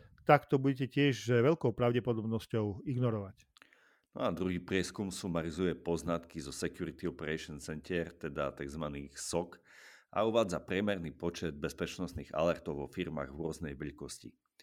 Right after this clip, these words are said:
Speaker 2: Teda počet bezpečnostných upozornení, ktoré vygenerovali technické prvky klienta a boli zaslané na soc a soc ich vyhodnotil ako bezpečnostné upozornenie.
Speaker 1: E, firmy sú pritom rozdelené podľa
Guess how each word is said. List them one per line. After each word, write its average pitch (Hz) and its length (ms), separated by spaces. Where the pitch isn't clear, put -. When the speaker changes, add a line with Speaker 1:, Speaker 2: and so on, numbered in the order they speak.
Speaker 2:
Teda 85 240
počet 107 320
bezpečnostných 90 800
upozornení, 78 640
ktoré 73 240
vygenerovali 78 720
technické - 480
prvky 80 400
klienta 76 560
a - 80
boli 87 240
zaslané 82 480
na 62 160
soc 92 400
a 78 80
soc - 240
ich - 160
vyhodnotil 80 640
ako 73 160
bezpečnostné 76 720
upozornenie. 62 720
Speaker 1:
E, 131 240
firmy 226 480
sú 143 560
pritom 147 400
rozdelené 139 720
podľa 123 320